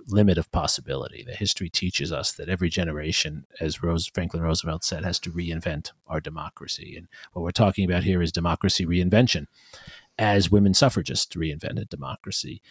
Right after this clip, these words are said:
as civil rights activists reinvented democracy, um, as the movement to eighteen-year-old voting reinvented democracy, we're talking about reinventing it here around young people rather than those who, who dominate our system now. Um,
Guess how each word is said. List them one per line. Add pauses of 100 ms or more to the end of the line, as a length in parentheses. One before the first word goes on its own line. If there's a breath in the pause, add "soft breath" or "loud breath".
(280 soft breath)
as
civil
rights
activists
reinvented
democracy,
um,
as
the
movement
to
eighteen-year-old
voting
reinvented
democracy,
we're
talking
about
reinventing
it
here (280 soft breath)
around
young
people
rather
than
those
who,
who
dominate
our
system
now. (600 soft breath)
Um,